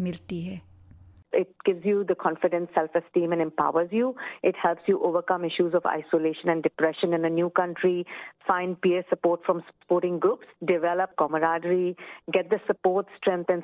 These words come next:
Speaker 2: self-belief sometimes to c-, come out of abusive relationships as well, and helps really create a sense of belonging to a new country. And it also challenges gender norms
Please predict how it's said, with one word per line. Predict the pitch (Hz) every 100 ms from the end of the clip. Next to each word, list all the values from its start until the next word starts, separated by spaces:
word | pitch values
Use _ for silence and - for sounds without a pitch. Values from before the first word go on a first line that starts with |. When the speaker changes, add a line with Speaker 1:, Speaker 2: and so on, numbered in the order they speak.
| -
Speaker 2:
self-belief | 180 170 180 170 226 - 170
sometimes | 156 170 202 -
to | -
c-, | 165 -
come | 165 160
out | 160
of | 165 165
abusive | 156 156 - 160
relationships | 156 151 - 160 160 - 151
as | 156
well, | 175 170 156 - - - -
and | 180 170 175
helps | 175 - -
really | 170 185 185 - -
create | 160
a | 165 165
sense | 151 165
of | 147
belonging | 151 147 160 156
to | 160
a | 151
new | 151 156
country. | 147 - 156 147 - - - -
And | 190
it | 180
also | 190 247
challenges | 233 196 196 196 185 175
gender | 170 180
norms | 180 220